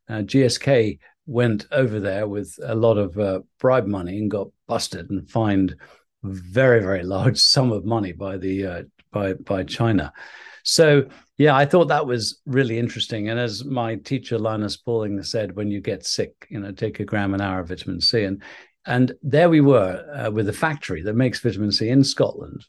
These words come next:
you know, for three grand a, a ton. I mean, it's nothing, you know, very simple, uh, very effective, very inexpensive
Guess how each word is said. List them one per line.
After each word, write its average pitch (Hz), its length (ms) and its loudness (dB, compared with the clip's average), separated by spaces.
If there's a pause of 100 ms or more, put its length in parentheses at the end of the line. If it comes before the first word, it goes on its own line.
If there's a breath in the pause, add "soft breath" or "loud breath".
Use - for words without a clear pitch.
(140)
you 113 140 -8
know, 95 180 -8
for - 160 -16
three 123 300 0
grand 104 480 -2 (160)
a, 92 160 -8 (160)
a - 140 -8
ton. - 480 -6 (120)
I 95 60 -12
mean, 92 100 -8
it's 92 140 -12
nothing, 139 580 -4 (600 soft breath)
you 117 60 -4
know, 107 140 0
very 135 220 6
simple, 87 500 -2 (240)
uh, 95 200 -8
very 110 240 4
effective, 90 640 -8
very 110 420 2
inexpensive 90 720 -6